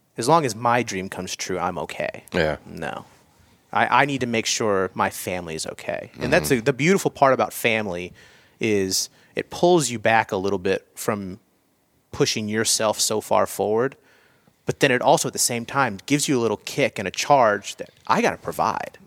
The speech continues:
Speaker 2: Yeah.
Speaker 1: So I gotta do something. So it's like this really healthy of don't make it all about you, but, and then all of a sudden you're doing things for other people.
Speaker 2: Yep.
Speaker 1: And so having kids, and then this year,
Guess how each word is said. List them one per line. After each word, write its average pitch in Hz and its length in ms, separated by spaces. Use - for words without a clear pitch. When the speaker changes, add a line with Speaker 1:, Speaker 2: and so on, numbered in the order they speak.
Speaker 2:
Yeah. 69 260
Speaker 1:
So - 140
I 131 60
gotta 120 160
do 98 120
something. 127 420
So - 80
it's 143 80
like 156 120
this 135 160
really 160 220
healthy 139 460
of 101 160
don't 170 160
make 165 160
it 135 60
all 135 120
about 117 240
you, 107 340
but, 101 140
and 151 140
then 156 140
all 135 80
of - 0
a 123 40
sudden 120 200
you're 110 80
doing 135 320
things 110 340
for - 180
other 104 200
people. - 520
Speaker 2:
Yep. - 240
Speaker 1:
And 107 100
so 117 220
having 156 480
kids, 98 680
and 110 140
then 110 360
this 135 280
year, 110 340